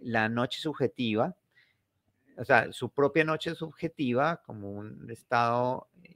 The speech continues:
in-, interno inducido por unos estímulos que ya mencionaré más adelante, más no el día subjetivo. O sea, aquí hubo un resultado diferencial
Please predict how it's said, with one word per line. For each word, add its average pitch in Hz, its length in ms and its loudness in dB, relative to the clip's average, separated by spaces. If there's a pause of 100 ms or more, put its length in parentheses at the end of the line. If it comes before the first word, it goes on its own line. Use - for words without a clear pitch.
(140)
in-, 101 240 -12 (640)
interno 143 560 4
inducido 131 500 -2
por 120 140 -2
unos 113 260 -4
estímulos 123 500 -4
que 110 100 -6
ya 98 80 -4
mencionaré 101 460 -6
más 98 220 -6
adelante, 135 520 -2 (520)
más 147 440 6
no 170 500 0 (180)
el 120 180 -4
día 120 220 2
subjetivo. 113 760 -8
O 98 40 -10
sea, 98 300 0 (120)
aquí 123 360 -4
hubo 131 120 -2
un 131 180 -4
resultado 117 560 0
diferencial 120 680 -2